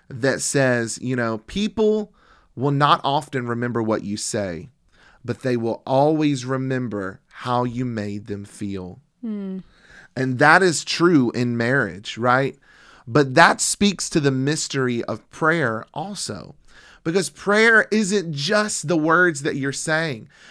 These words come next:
Speaker 1: but it's the positioning of your heart in how you're saying what you're saying. Romans eight twenty-six says,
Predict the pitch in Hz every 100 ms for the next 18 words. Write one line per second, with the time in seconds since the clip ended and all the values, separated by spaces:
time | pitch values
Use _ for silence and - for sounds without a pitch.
0 | - 127 175 180 - 185 - 165 143 175
1 | 196 - 190 180 165 147 139 - - 185
2 | 160 127 - _ - 143 147 135 170 180
3 | 170 156 - 147 127 123 113 - 101 -
4 | 107 95 76 - - - - 123 165 170
5 | 165 143 165 147 - 156 147 147 175 -
6 | - 143 127